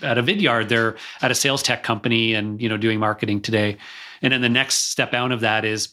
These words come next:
yep, maybe they aren't in the world of sales at all, but they're a tremendous, tremendous creator, great sense of humor, super successful on TikTok.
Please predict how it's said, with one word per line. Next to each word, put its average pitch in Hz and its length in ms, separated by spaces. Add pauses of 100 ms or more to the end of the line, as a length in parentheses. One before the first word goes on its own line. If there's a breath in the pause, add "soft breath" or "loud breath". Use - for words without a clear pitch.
(160)
yep, 180 260
maybe 127 200
they 127 120
aren't 127 120
in 120 60
the 123 60
world 120 200
of 113 80
sales 113 240
at 113 100
all, 117 180
but 117 200
they're 113 160
a 107 40
tremendous, 127 1000 (340 loud breath)
tremendous 120 520
creator, 117 760 (340 loud breath)
great 127 460
sense 123 260
of 117 100
humor, 117 500
super 143 320
successful 123 540
on 117 180
TikTok. 113 580